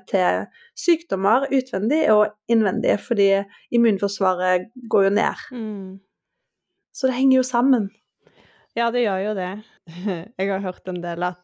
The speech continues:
Speaker 2: det er mange som står i konflikter på arbeidsplassen eller i andre rel-, relasjoner hvor de ikke
Speaker 1: Mm.
Speaker 2: er avslappet nok til å egentlig si det de vil. Sånn at når de
Speaker 1: Ja.
Speaker 2: kommer hjem til partneren og
Speaker 1: Ja.
Speaker 2: familien,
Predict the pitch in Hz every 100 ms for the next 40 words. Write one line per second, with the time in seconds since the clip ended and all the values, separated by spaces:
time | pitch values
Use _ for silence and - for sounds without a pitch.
0 | _ _ 190 180 180 180 190 - - 185
1 | 190 190 - - _ - - 180 196 202
2 | - 196 - 180 175 170 185 - 202 -
3 | 185 165 - 180 190 175 170 185 185 -
4 | 180 185 - 226 220 190 190 196 - 185
5 | 180 - - 202 190 294 277 262 185 185
6 | _ - 214 240 226 - - 185 175 -
7 | - 196 - 180 180 196 196 - 185 185
8 | 190 180 175 175 214 262 262 _ _ -
9 | - - _ 208 196 - 214 196 185 202
10 | 202 202 208 247 277 254 220 - _ _
11 | - _ - 196 196 202 - 214 190 180
12 | 175 214 226 220 240 262 - 220 226